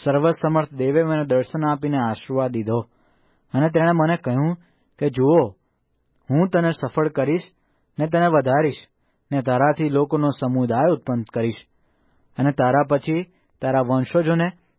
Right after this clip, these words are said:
આ દેશ સદાકાળના વતનને સારું આપીશ.' અને હવે મિસ્ર દેશમાં તારી પાસે મારા આવ્યા પહેલા તારા જે બે દીકરા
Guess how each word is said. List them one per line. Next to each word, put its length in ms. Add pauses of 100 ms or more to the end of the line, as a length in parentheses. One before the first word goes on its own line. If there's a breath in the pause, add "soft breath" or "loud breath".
(120)
આ 80
દેશ 220
સદાકાળના 760
વતનને 440
સારું 380
આપીશ.' 360 (880)
અને 160
હવે 280
મિસ્ર 340
દેશમાં 520 (440)
તારી 220
પાસે 400
મારા 340
આવ્યા 280
પહેલા 420 (500)
તારા 200
જે 160
બે 160
દીકરા 380